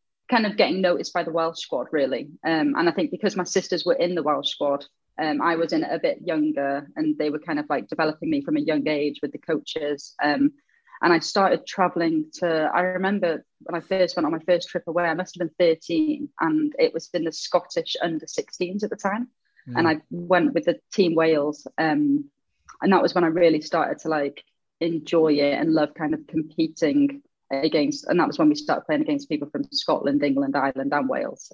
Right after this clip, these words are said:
Speaker 1: Um, and I kind of got in the Welsh squad from that point, and that was really my goal, was to kind of stay in the Welsh squad, represent Wales, and then I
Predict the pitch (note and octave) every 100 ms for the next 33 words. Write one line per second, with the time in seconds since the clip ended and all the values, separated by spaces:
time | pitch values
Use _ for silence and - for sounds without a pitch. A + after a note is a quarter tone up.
0 | - D3 C#3+ C3+ C#3 - _ _ _ -
1 | E3 D#3+ D#3 F3 D#3+ D3+ E3+ D#3 D#3 D#3
2 | D#3 - D#3+ D3 - E3 D3+ - - C#3+
3 | C3 - C#3+ D3 C#3 C3+ C3 - - _
4 | _ _ - F#3 F#3 C3+ D#3+ D#3 D#3 D3
5 | D3 D#3+ D3+ C#3 C#3 C#3 - D#3 D3 C#3
6 | C#3+ - _ - D3+ D3 - F3 D#3+ D3
7 | C#3+ C#3+ - C#3+ C#3+ D#3 C#3+ - D3 -
8 | D3+ C#3+ C#3+ C#3+ D#3 C#3